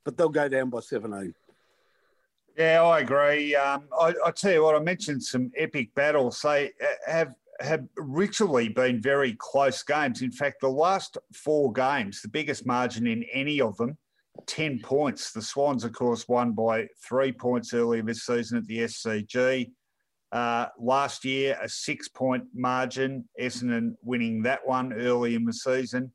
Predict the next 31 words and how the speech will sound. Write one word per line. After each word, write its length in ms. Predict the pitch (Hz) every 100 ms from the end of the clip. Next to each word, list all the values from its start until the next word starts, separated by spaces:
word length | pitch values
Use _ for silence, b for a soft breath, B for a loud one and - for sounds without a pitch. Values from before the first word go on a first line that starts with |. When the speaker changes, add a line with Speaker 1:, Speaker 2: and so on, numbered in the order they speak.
| _ _ _ _ -
Speaker 2:
Uh, 440 | 113 113 117 110 - - -
Essendon 580 | 135 - 131 120 120 110 107
beating 540 | 127 131 127 120 113 107 _
the 200 | 120 113
Swans 380 | 110 - 120 110
at 80 | 110
the 160 | 113 123
M 100 | 113
C 280 | - 113
G 320 | 101 131 131 117
in 80 |
two 200 | 107 120
thousand 400 | 113 120 117 113
nineteen 480 | 113 120 117 123 120
by 160 | 110 113 -
ten 260 | 127 123
points, 460 | 110 120 123 120 - _ _ _ -
and 280 | 120 123 120
the 60 |
Swans 500 | 113 131 131 110 - -
winning 480 | 113 117 117 113 113 -
the 300 | 110 110 107
earlier 440 | 123 127 131 120 107
game 360 | 110 110 110 107
at 120 | 113 110 113
the 220 | 107 104
S 160 | 127 123
C 200 | 123 110
G 200 | 117 113
by 200 | 107 110 - -
five 280 | 131 160